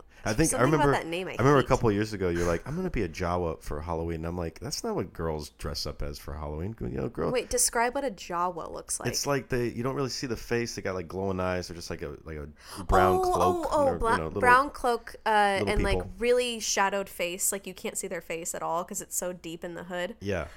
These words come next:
Speaker 2: And then the glowing eyes.
Speaker 1: Yeah, and they
Speaker 2: But
Speaker 1: just
Speaker 2: they're little.
Speaker 1: Yeah.
Speaker 2: Ewoks are the little bears with, like, the, the
Speaker 1: Yes.
Speaker 2: forest gear.
Speaker 1: Yes.
Speaker 2: That's, that's what I
Speaker 1: Yes.
Speaker 2: want.
Speaker 1: Yes.
Speaker 2: How can I
Speaker 1: Yes.
Speaker 2: find,
Speaker 1: Yes.
Speaker 2: uh, guys, I need, like, a youth size,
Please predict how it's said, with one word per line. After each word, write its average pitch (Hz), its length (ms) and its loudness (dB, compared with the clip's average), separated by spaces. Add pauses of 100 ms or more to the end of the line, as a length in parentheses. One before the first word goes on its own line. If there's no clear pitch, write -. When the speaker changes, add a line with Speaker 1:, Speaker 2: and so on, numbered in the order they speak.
(120)
Speaker 2:
And 208 160 -2
then 196 120 0
the - 60 -4
glowing 175 340 -4
eyes. - 380 -4
Speaker 1:
Yeah, 190 80 0
and 85 100 -6
they 87 60 -4
Speaker 2:
But 85 80 -6
Speaker 1:
just - 120 0
Speaker 2:
they're 220 140 2
little. 214 720 -2 (140)
Speaker 1:
Yeah. - 200 -2 (1000)
Speaker 2:
Ewoks 240 420 -2
are 240 60 -2
the 214 100 -2
little 190 340 -4
bears 185 500 -2
with, 180 120 -10
like, 165 280 -10
the, 165 260 -6
the - 80 -12 (140)
Speaker 1:
Yes. - 200 -6
Speaker 2:
forest 208 440 -2
gear. 170 160 -6
Speaker 1:
Yes. 160 280 -6
Speaker 2:
That's, 214 380 2 (120)
that's 208 300 -2
what 233 100 -2
I 220 40 0
Speaker 1:
Yes. 202 140 -6
Speaker 2:
want. 269 340 -4
Speaker 1:
Yes. - 500 -4 (160)
Speaker 2:
How 254 220 -8
can 175 160 -2
I 311 60 -2
Speaker 1:
Yes. - 220 -6
Speaker 2:
find, 269 380 -4 (260)
Speaker 1:
Yes. - 240 -10 (140)
Speaker 2:
uh, 196 520 -6 (920)
guys, 214 240 -6
I 214 60 -4
need, 220 200 -6
like, 254 160 -8
a 214 100 -6
youth 190 440 -10
size, 185 960 0